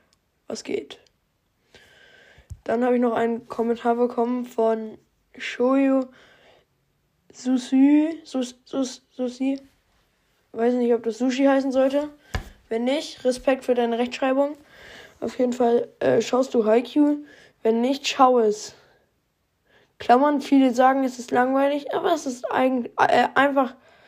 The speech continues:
genau mein Humor. Ich hab Haikyuu geguckt, ähm,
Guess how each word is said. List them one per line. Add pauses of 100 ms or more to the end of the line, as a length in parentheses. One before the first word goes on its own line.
(160)
genau
mein
Humor. (1120)
Ich
hab
Haikyuu
geguckt, (180)
ähm,